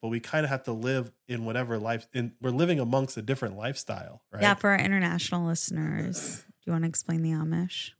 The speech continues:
Speaker 1: So the Amish are people that basically don't use technology. Um, they drive horse and buggies still. They're mostly agrarian, um, large families,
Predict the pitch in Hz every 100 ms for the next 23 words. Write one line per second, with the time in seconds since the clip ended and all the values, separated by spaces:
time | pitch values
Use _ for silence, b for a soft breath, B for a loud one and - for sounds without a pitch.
0 | _ _ _ - - 196 220 262 247 220
1 | 202 185 170 147 151 151 156 147 139 135
2 | 127 127 - _ _ - 131 131 127 131
3 | 123 123 120 117 - 107 101 98 92 92
4 | _ _ _ - 110 107 101 98 95 123
5 | 117 123 127 120 123 117 110 120 143 139
6 | 139 135 - 131 127 123 123 _ _ _
7 | _ - 113 110 117 131 131 113 107 117
8 | 120 120 117 117 117 117 - _ _ _
9 | - 110 104 101 117 131 127 - 127 120
10 | 120 117 120 117 -